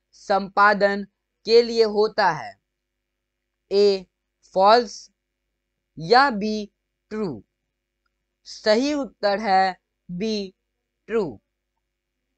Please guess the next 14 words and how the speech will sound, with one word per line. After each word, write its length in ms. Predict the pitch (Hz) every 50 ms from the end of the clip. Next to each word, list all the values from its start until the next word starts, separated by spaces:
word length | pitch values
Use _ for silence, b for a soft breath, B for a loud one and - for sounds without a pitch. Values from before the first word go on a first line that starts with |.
| _ _ _ _
Next, 640 | 190 220 247 226 - - - - - - - - - _ _ _ _ _ _ _ _ _ _ _ _ _ _ _ 135
बैंक 500 | 147 151 143 202 214 254 302 320 294 262
द्वारा 460 | 220 220 220 214 208 202 202 202 202 196 190 - _ _ _ _ _
डैश 460 | 147 151 143 202 220 262 285 294 - _ _
पर 280 | 202 208 202 202 208 202 - _ _ _ _ _ _
ब्याज 580 | 185 165 160 208 220 220 208 214 208 202 175 196 196 - _ _ _ -
लिया 360 | 180 190 208 214 247 269 262
जाता 400 | 220 190 190 160 139 - - 120
है, 260 | 117 117 123 117 113 104 _ _ _ _ _ _ _ _
पर 280 | - 233 247 247 240 240 - _ _ _ _ _ _ _ _ _ _ _ _ _ _ _ _ _ _ _ _ _ _
या 260 | 170 190 226 247 277 277
डी 440 | 233 196 196 214 208 208 202 - - _ _ _ _ _ -
इनमें 380 | 202 208 214 220 240 262 269 254
से 400 | - - 208 202 202 202 196